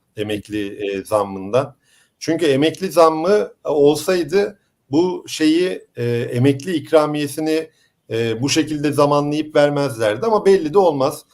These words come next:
İnşallah emekliye bir ze-, seyyanen zam, e, gelir. Bakalım göreceğiz. Bu birkaç hafta içinde belli olacak. Zaman daralıyor çünkü. E, Kaan'a gelince ben bu tür teknolojik gelişmeleri her zaman desteklerim.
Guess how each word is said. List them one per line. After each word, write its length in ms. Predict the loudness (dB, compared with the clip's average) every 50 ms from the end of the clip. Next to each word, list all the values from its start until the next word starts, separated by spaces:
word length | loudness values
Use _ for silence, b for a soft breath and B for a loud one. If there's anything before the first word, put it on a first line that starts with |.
| _ _ _ _
İnşallah 500 | -6 -6 -4 0 0 0 2 2 2 0
emekliye 460 | 0 0 -2 -4 -4 -4 -6 -6 -6
bir 80 | -6 -4
ze-, 300 | -2 0 0 0 -2 -6
seyyanen 560 | -6 -2 -2 0 2 2 0 0 -2 -4 -4
zam, 320 | -2 0 0 0 0 -4 _ _ _ _ _ _ _ -6
e, 220 | -4 -2 -2 -2
gelir. 380 | 0 2 2 2 2 0 -2 0 2
Bakalım 360 | 2 2 2 0 -4 -2 -2
göreceğiz. 540 | -2 -2 -2 0 0 -2 -2 -2 -6 -12 -20 _ _ _ _ _ _ _ _ -12
Bu 120 | -8 -8
birkaç 260 | -2 0 0 2 4
hafta 280 | 4 4 4 2 0 -4
içinde 380 | -4 -4 -6 -6 -4 -2 0 2
belli 200 | 0 0 0 -2
olacak. 340 | -2 -2 -4 -4 -6 -2
Zaman 360 | 0 2 2 4 2 0 0 2
daralıyor 480 | 2 2 2 0 -2 -4 -4 -6 -8 -12
çünkü. 380 | -16 -20 -16 _ -14 -14 -14 -16 _ _ _ _ _ _ _ _ _ _
E, 200 | -8 -6 -6 -4
Kaan'a 360 | 2 4 6 6 6 4 2 0
gelince 680 | 0 -2 -2 -2 -2 -6 -4 -2 -2 -2 -2 -4 -8 -8
ben 280 | 0 2 2 2 2 0
bu 80 | -4 -8
tür 240 | -8 -10 -10 -6
teknolojik 560 | -4 -6 -6 -4 -4 -6 -4 -4 -6 -10 -8 -6
gelişmeleri 520 | -6 -6 -6 -6 -8 -6 -4 -2 -2 2
her 160 | 2 2 2
zaman 340 | 2 0 -2 -4 -4 0 0
desteklerim. 680 | 0 -2 0 -4 -6 -8 -6 -6 -6 -6 -6 -8 -12 -18